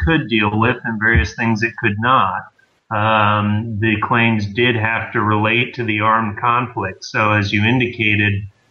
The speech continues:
claims that the two sides might have had prior to the armed conflict weren't within the jurisdiction of the commission. And that, of course, requires you to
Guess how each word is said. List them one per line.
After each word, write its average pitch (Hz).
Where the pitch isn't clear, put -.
claims 123
that 117
the 107
two 120
sides 110
might 110
have 107
had 113
prior 131
to 117
the 104
armed 104
conflict 104
weren't 135
within 107
the 104
jurisdiction 101
of 95
the 98
commission. 127
And 151
that, 127
of 120
course, 117
requires 107
you 107
to 98